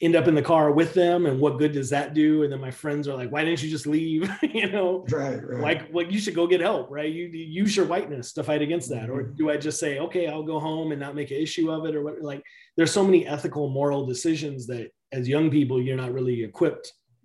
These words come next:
Speaker 1: to have yet, but you're learning those in, in the, in the crucible of those experiences, right?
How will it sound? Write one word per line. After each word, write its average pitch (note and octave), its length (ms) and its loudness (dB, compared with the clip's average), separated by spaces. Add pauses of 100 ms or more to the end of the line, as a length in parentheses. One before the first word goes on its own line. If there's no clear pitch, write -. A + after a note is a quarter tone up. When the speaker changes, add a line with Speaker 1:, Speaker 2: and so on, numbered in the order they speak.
(300)
Speaker 1:
to C#3 80 -4
have F#3+ 300 2
yet, B2+ 200 0
but C3+ 220 -2
you're C#3 180 0
learning D3 640 2
those A#2+ 680 -6
in, C#3 600 -4 (760)
in D3+ 120 2
the, C#3+ 200 0
in D#3 80 4
the C#3+ 40 2
crucible D#3+ 600 4
of C#3 80 0
those C#3+ 240 4
experiences, C#3 840 -8
right? C3+ 240 -6